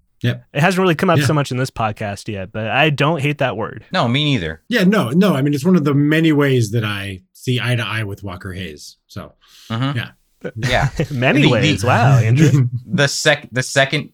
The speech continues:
Speaker 3: person plural. You,
Speaker 1: Yeah.
Speaker 3: that it should exist.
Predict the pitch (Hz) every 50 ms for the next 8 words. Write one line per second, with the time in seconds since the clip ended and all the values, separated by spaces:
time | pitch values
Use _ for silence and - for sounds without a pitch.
0 | _ - - 123 120 - - 117 117 113 - - 110 107 92 78 76 76 73 76
1 | _ _ - 92 104 107 131 110 117 117 101 110 117 - - - - 170 180 175
2 | 175 170 156 143 175 180 170 104 - - - - - - -